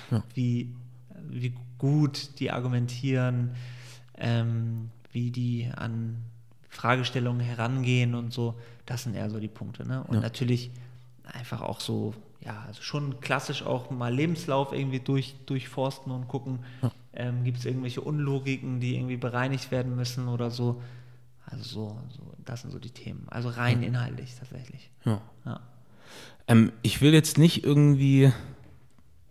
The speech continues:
Speaker 1: dir vorwerfen, dass du gewisse Leute bevorzugst, aber was mich interessieren würde, ist, weil du ja weißt, wie das ist, wenn man ein Mensch mit einem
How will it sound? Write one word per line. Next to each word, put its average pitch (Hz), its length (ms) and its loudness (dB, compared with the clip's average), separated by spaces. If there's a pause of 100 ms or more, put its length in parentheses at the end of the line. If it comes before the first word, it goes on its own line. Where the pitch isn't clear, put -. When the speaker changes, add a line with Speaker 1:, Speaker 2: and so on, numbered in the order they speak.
(380)
Speaker 1:
dir 120 140 8
vorwerfen, 127 640 8
dass 113 300 4
du 110 420 6 (1160)
gewisse 123 400 4
Leute 117 340 6
bevorzugst, 131 560 6
aber 117 100 8
was 117 120 6
mich - 140 6
interessieren 131 440 6
würde, 135 160 8
ist, 120 280 2
weil 135 220 12
du 147 120 12
ja 127 440 10
weißt, 117 440 8
wie 113 80 8
das 110 220 8
ist, 131 340 8
wenn 113 120 12
man 110 440 10
ein 117 160 6
Mensch 120 280 8
mit 117 160 4
einem 107 340 4